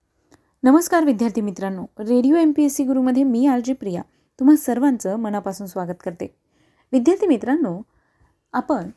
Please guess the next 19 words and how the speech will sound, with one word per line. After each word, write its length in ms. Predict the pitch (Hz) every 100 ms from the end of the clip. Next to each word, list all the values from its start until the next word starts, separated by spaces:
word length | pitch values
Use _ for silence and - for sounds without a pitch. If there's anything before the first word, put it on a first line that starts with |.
| -
व्यक्तिविशेष 800 | 233 240 - 403 370 339 339 285
या 100 | 220
सत्रामध्ये 580 | 220 196 208 233 208 170 _ _
काही 360 | 208 220 208 185 _ _ _ _ _ -
विशेष 420 | 254 254 453 -
व्यक्तींच्या 480 | 262 254 247 233 285
जीवनाची 720 | 233 208 190 226 - 277 349 -
जीवनगाथा 580 | 196 214 247 247 185 214
ऐकत 300 | 220 156 180
असतो. 220 | 175 - - _ _ _ _ _ -
आज 200 | 370 415
आपण 320 | 294 190 226 - _ _ _ -
व्यक्तिविशेष 800 | 285 302 415 403 - 277 285 -
या 100 | 202
सत्रात 360 | 180 190 190 - _ _ _ _ _ _ _ _ _ 247
रसायनशास्त्रातील 1040 | 269 285 370 415 415 277 214 226 233 180 - _ _ _ _ _ _
नोबेल 400 | 247 262 285 381 440
पारितोषिक 520 | 359 285 269 - 233
विजेते 460 | 196 190 247 156